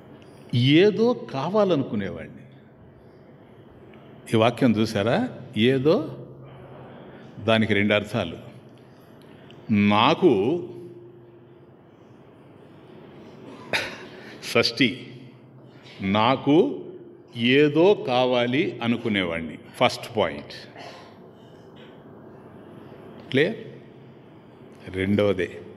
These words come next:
నేను ఏదో కావాలనుకునేవాడిని. క్లియర్? నాకు ఏదో కావాలనుకునేవాడిని,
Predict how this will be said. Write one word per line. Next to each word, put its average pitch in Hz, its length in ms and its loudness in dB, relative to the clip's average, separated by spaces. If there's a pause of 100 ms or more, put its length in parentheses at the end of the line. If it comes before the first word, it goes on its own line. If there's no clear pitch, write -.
(1000)
నేను 139 1120 2
ఏదో 131 380 2
కావాలనుకునేవాడిని. 104 1500 -6 (800)
క్లియర్? 120 300 2 (3000)
నాకు 120 440 2
ఏదో 127 380 4
కావాలనుకునేవాడిని, 123 1160 0